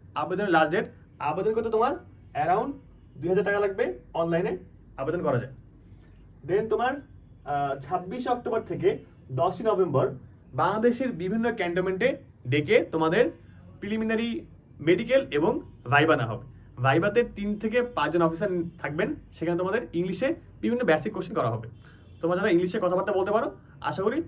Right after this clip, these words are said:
সিলেক্ট হয়ে যাবে। After that, তোমাদের চোদ্দই নভেম্বর শুক্রবার সকাল নয়টায় বাংলা,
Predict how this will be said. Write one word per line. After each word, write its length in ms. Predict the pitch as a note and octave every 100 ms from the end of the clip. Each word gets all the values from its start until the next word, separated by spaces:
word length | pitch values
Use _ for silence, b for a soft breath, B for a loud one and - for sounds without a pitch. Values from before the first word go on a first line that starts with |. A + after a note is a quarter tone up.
| - -
সিলেক্ট 280 | D#3 E3
হয়ে 100 | C#3+
যাবে। 180 | A2 - - - B B B F3
After 260 | F#3 C4+ D#3+
that, 140 | D#3 -
তোমাদের 380 | E3+ E3+ A#3+ C#4+ - - - - - - - - - - - -
চোদ্দই 320 | G3+ F#3 B3+
নভেম্বর 520 | G#3+ F3+ D#3+ C3+ - - - -
শুক্রবার 420 | - F3+ F3 F#3 - - - - -
সকাল 240 | F3 F3+
নয়টায় 420 | E3+ D3+ D#3 - - B B B -
বাংলা, 640 | B2 E3 G3+ G#3 A3 G#3+